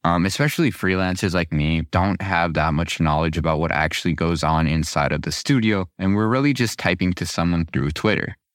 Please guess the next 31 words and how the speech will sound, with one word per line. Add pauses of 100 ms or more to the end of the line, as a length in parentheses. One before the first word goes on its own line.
(100)
And
that's
usually
just
how
it
goes.
But
since
it
does
get
views,
and
it
also
is
a
decently
valid
point,
since
I
have
studied
animation
for
a
few
years
now,